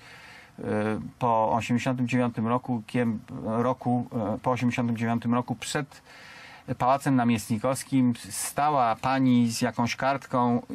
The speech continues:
i ja to przeczytałem ze zdziwieniem. Myślałem na początku, że wariatka. Stoi w deszczu, w słońcu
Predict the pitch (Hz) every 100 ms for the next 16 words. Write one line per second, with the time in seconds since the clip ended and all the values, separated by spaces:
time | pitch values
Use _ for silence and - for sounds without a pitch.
0 | 123 131 120 127 - 131 113 113 120 156
1 | 151 156 196 233 156 127 120 - 170 139
2 | 135 135 127 147 131 139 180 185 - 95
3 | - - - - 202 143 95 87 147 -
4 | - 113 - - - 123 127 123 -